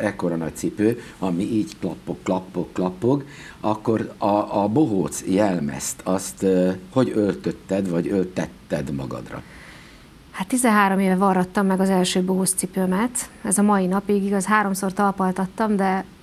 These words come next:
Speaker 2: még mindig ugyanaz a cipőm van.
Speaker 1: Ez
Speaker 2: Ez
Speaker 1: van.
Speaker 2: a klasszikus,
Speaker 1: Igen.
Speaker 2: gömbölyű orrú, szép cipő, és, ö,
Speaker 1: Bocsánat, hányas lábad van?
Speaker 2: Hát ez titkos, mert visszakanyarodik a lábujjam, tudod, amikor
Speaker 1: Ö,
Speaker 2: fölveszem, és azért
Speaker 1: igen.
Speaker 2: van ilyen bumszli orra.
Speaker 1: <laughs> Na igen.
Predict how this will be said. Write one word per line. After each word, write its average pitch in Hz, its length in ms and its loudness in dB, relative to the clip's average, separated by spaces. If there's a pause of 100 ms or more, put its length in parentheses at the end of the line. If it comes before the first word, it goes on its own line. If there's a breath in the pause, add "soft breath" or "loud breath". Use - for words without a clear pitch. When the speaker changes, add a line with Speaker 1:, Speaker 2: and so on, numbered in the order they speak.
(140)
Speaker 2:
még 190 240 2
mindig 190 280 4
ugyanaz 185 280 0
a 185 80 -2
cipőm 190 440 -4
van. 226 220 0
Speaker 1:
Ez 214 180 0
Speaker 2:
Ez 220 40 -4
Speaker 1:
van. 220 160 2
Speaker 2:
a 226 80 4
klasszikus, 196 840 0
Speaker 1:
Igen. 196 160 2
Speaker 2:
gömbölyű 214 480 4
orrú, 185 340 2
szép 180 360 -2
cipő, 294 480 0 (760 loud breath)
és, 190 580 2
ö, 202 100 2
Speaker 1:
Bocsánat, 202 380 4
hányas 95 340 0
lábad 80 300 -2
van? 85 180 -6 (280)
Speaker 2:
Hát 208 160 -2
ez 196 100 -2
titkos, - 480 -4
mert 190 120 0
visszakanyarodik 190 640 2
a 190 60 2
lábujjam, 190 580 2
tudod, 196 240 0
amikor 190 360 0 (120)
Speaker 1:
Ö, 214 60 2
Speaker 2:
fölveszem, 196 480 2
és 190 100 2
azért 226 140 6
Speaker 1:
igen. 220 120 6
Speaker 2:
van 208 160 4
ilyen 202 200 4
bumszli 214 440 4
orra. 220 500 4
Speaker 1:
<laughs> - 80 4
Na 160 120 4
igen. - 340 6